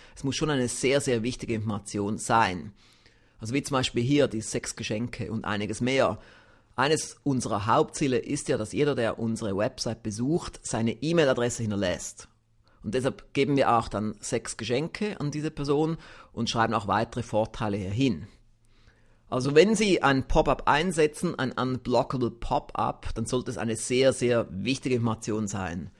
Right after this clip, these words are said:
Wir haben's sehr selten im Einsatz, nur gerade auf dieser Seite hier und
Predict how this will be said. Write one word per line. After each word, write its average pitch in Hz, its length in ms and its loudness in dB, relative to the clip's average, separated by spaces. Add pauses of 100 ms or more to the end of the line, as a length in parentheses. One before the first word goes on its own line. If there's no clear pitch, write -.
(260)
Wir 135 140 4
haben's 135 400 0
sehr 147 240 4
selten 151 480 0
im 156 180 -4
Einsatz, 175 840 -4
nur 147 140 2
gerade 131 280 0
auf 117 120 -4
dieser 127 220 -6
Seite 113 340 -2
hier 170 460 0
und 131 240 -2